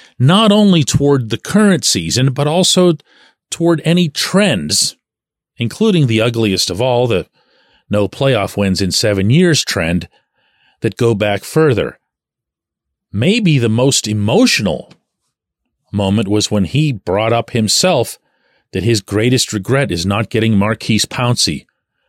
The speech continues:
a championship. And you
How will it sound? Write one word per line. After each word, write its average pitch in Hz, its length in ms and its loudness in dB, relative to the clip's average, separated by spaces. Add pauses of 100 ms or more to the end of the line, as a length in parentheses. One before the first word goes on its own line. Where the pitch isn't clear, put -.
(120)
a - 80 -10
championship. 101 720 -4 (960)
And 95 400 -4
you 110 420 0